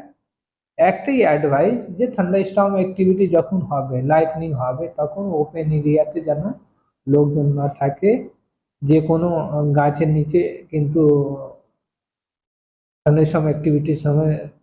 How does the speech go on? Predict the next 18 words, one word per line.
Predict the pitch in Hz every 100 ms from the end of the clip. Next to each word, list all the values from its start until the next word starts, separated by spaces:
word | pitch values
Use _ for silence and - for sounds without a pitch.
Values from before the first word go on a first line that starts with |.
| _ _
না | 147 147 151
থাকাই | 156 147 151 160
ভালো। | 143 131 151 240 - - _ _ _ _ _
আর | 131 127 127 123 123 123 _ _ _
এই | 240 262 214
দুটো | 262 226
হচ্ছে | 220 214
মেন, | 208 165 170 143 120 123 - _ 143
আহ, | 135 135 131 139 - _ _ _ _ _ _ _ _ _
অ্যাডভাইস। | 151 143 151 143 127 123 - - _ _ _ _ _ 139
রেস্ট | 175 214 208
হচ্ছে | 214 214 240 208
যে | 214
এইগুলো | 185 175 190 196 214 196 170
থান্ডারস্টর্মের | 160 175 - 196 220
ফ্রিকোয়েন্সিটা | 214 160 175 165 151 - 208
খুব | 208 202 185 _
কম, | 147 180 -